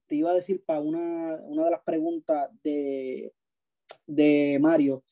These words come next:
eh, que lo pueden seguir, arroba caifangel cero noventa, arroba caifangel cero noventa en, en Twitter. Él nos pone como que teniendo en cuenta las transferencias y los fichajes actu-, actuales, ¿cómo ven Orlando City en comparación a nuestros rivales de la misma conferencia?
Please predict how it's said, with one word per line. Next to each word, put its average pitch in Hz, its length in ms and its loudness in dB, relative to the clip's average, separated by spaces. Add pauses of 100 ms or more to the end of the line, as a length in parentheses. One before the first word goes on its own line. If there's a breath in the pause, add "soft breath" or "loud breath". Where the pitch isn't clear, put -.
(280)
eh, 135 680 0
que 143 60 -2
lo 135 120 4
pueden 143 180 0
seguir, 160 280 4
arroba 147 360 -2
caifangel 151 640 -4
cero 147 300 -2
noventa, 151 640 2 (120)
arroba 135 440 -4
caifangel 139 540 -6
cero 143 220 -2
noventa 143 540 2 (680)
en, 139 640 4
en 139 180 0
Twitter. 160 340 6 (240)
Él 139 140 -2
nos 156 160 2
pone 160 300 -2
como 147 240 -4
que 135 260 -6
teniendo 143 380 0
en 156 80 -4
cuenta 165 280 -2
las 151 120 -4
transferencias 143 640 -2
y 143 60 -2
los 131 160 -2
fichajes 139 400 -8
actu-, 143 240 -2
actuales, 143 640 0
¿cómo 143 260 0
ven 160 180 4
Orlando 151 380 2
City 156 400 0
en 143 100 -6
comparación 135 640 -6
a 156 40 -2
nuestros 139 320 -6
rivales 147 320 2
de 151 60 0
la 131 60 -2
misma 139 200 2
conferencia? 131 640 -8